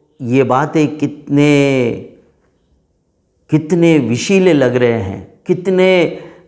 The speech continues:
अजीब सा लग रहे हैं। ये बातें हम लोग ध्यान में नहीं लाते, लेकिन आज ज़ुबान के विषय में ये हमारा टॉपिक जो चल रहा है, इस विषय में हम लोग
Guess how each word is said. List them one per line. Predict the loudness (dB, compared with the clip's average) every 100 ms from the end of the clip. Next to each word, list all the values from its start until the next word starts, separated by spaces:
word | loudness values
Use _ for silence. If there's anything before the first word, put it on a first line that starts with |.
| -4
अजीब | -2 0 2 2 4 2 2 -2
सा | -2 0
लग | 0 0
रहे | 0 0
हैं। | -2 -6 -12 -18 _ _ _ -4
ये | 0 2
बातें | 2 2 2 2 0 -4 -16 -20 -18 -6
हम | 0
लोग | 4 4 4 0 -6 -16 -20 _ _ _ _ _ _
ध्यान | -10 -2 0 0
में | 0 2
नहीं | 2
लाते, | 2 2 0 0
लेकिन | 0 0 0
आज | 2 2 0 -6 -16 -20 _ _
ज़ुबान | -6 -2 0 2 0 2
के | 2
विषय | 2 2 0
में | 2 2
ये | 2 2
हमारा | 2 2 0 0
टॉपिक | 0 -2 0 -4
जो | -2 -2
चल | 2 2 2
रहा | 2 2 0
है, | -2 -8 -12 -20 _ _ _ -6
इस | -2 0 0
विषय | 0 2 0
में | 0
हम | -2 2
लोग | 2 2 -2